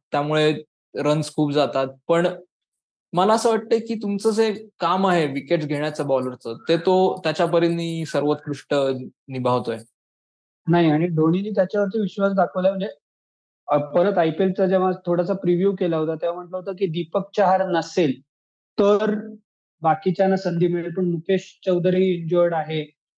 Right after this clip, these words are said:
Speaker 2: त्याच्यामुळे तुषारला पहिल्या मॅच पासून सातत्याने संधी मिळाली. तो एकशे चाळीसच्या वरच्या पेसनी बॉलिंग करतोय,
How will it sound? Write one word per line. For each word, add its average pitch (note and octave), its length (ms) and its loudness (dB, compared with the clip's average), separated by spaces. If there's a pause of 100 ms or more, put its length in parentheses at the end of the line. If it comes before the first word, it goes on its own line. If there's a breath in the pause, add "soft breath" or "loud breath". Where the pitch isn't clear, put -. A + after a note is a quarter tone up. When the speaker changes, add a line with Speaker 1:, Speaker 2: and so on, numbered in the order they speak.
(120)
Speaker 2:
त्याच्यामुळे F#3 480 4
तुषारला F#3+ 560 2
पहिल्या F#3 440 2
मॅच F3 220 -4 (120)
पासून F#3+ 280 -2
सातत्याने F#3 640 0
संधी F3 260 0
मिळाली. D#3+ 260 0
तो F#3+ 60 4
एकशे E3+ 300 0
चाळीसच्या G3+ 500 2
वरच्या F#3+ 420 2 (540)
पेसनी F#3 340 2
बॉलिंग E3 380 4
करतोय, C#3 520 0